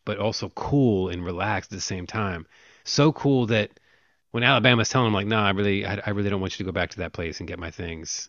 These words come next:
You know, you don't, you don't know him. You don't know Drexel." And he's like, "No, you don't know me. Not when it comes to shit like this." And it's like, "Oh, now the movie's taking a turn." And he shows, he shows up at the pimp house, and who, who's there? Who's there with his dreadlocks and all his glory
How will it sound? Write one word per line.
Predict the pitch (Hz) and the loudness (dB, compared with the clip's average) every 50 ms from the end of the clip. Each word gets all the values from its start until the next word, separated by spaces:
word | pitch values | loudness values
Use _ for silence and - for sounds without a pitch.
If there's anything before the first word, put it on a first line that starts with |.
| _ | _
You | - 98 92 | -14 -12 -10
know, | 85 82 85 87 | -10 -10 -10 -10
you | 90 92 | -8 -6
don't, | 98 98 95 | -6 -6 -4
you | 101 101 | -2 0
don't | 110 104 101 | 0 0 0
know | 101 104 101 | 0 0 0
him. | 90 90 82 76 | -2 -4 -6 -6
You | 92 101 | -4 -2
don't | 107 104 | -2 0
know | 104 104 104 | 2 0 0
Drexel." | 92 - 92 80 - - - 80 78 - _ _ _ _ _ _ _ _ _ _ _ _ _ - | 0 -2 -4 -6 -6 -8 -12 -14 -14 -16 _ _ _ _ _ _ _ _ _ _ _ _ _ -10
And | - 107 | -4 -2
he's | 113 107 | -2 0
like, | 101 92 | 0 0
"No, | 104 110 107 | 2 2 2
you | 95 95 127 151 | 4 4 4 4
don't | 156 143 127 | 6 6 4
know | 123 117 104 | 4 4 4
me. | 107 107 98 80 71 - - - - | 4 2 0 0 -4 -10 -14 -8 -4
Not | 104 104 123 | -2 -2 0
when | 123 113 | 0 -2
it | 107 | 0
comes | - 120 107 101 | 0 -2 0 0
to | 95 | -2
shit | - - 101 - | -2 -4 -4 -4
like | 98 95 95 - | -4 -4 -4 -2
this." | - 95 78 78 - | -2 -4 -4 -4 -6
And | 98 | -6
it's | 101 - | -6 -4
like, | 123 101 90 - - | -2 -4 -4 -2 -2
"Oh, | 160 202 226 180 87 82 90 _ _ _ _ _ _ | -2 -2 -2 -4 -6 -8 -14 _ _ _ _ _ _
now | - - 151 | -4 -2 0
the | 185 | 0
movie's | 196 190 180 170 - | 2 2 2 2 2
taking | - 175 170 160 165 | 6 6 6 6 6
a | 160 | 4
turn." | - - 196 196 170 135 - - - - - - - | 4 4 6 6 6 6 4 0 -8 -20 -18 -10 -2
And | - 127 127 | 2 4 6
he | 139 | 6
shows, | 123 - - 185 190 190 180 170 151 135 - - _ _ _ _ _ _ _ _ | 6 4 6 6 8 8 8 6 6 2 -2 -8 _ _ _ _ _ _ _ _
he | - 165 | 2 2
shows | 151 - - 190 185 160 180 | 4 6 6 8 8 8 6
up | 165 165 | 6 4
at | 160 - | 4 2
the | 135 | 2
pimp | - - 190 196 170 | 4 6 6 6 6
house, | 135 123 110 113 117 113 - - - _ _ _ _ _ _ _ - | 4 2 2 2 0 -2 -4 -6 -10 _ _ _ _ _ _ _ -2
and | - 139 139 | 2 4 4
who, | 123 156 196 196 190 | 6 6 6 4 4
who's | 160 - 185 190 165 139 | 2 2 2 2 2 2
there? | 160 143 92 82 78 78 - | 2 2 2 0 -4 -4 -2
Who's | - 185 190 170 151 | 0 2 2 4 4
there | 160 160 160 | 6 6 6
with | 156 156 135 | 8 6 6
his | 104 101 95 | 4 2 0
dreadlocks | - - 131 139 127 131 131 131 131 135 123 - - | 2 2 2 2 4 2 2 4 4 2 2 0 -4
and | 98 101 | -2 2
all | 123 143 143 | 2 2 2
his | 131 117 | 2 0
glory | - 135 131 127 131 127 131 131 131 127 127 127 | 2 2 4 4 4 4 4 4 2 2 0 -2